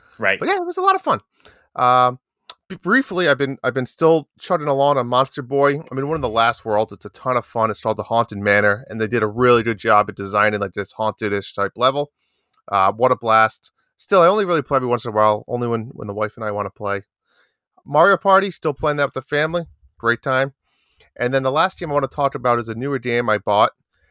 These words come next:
Speaker 2: uh, called A Little Golf Journey, because that's what I do.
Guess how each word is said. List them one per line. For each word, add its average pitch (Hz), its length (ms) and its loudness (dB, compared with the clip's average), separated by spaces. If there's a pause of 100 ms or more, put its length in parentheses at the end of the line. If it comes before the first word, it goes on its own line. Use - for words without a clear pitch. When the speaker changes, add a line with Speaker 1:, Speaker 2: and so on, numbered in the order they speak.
(180)
Speaker 2:
uh, 95 240 -6
called 113 560 2 (120)
A 120 140 -4
Little 175 540 0 (300)
Golf 160 380 2 (160)
Journey, 110 580 -2 (380)
because 110 280 -6
that's 131 180 -2
what 139 80 -6
I 123 80 0
do. 131 220 -10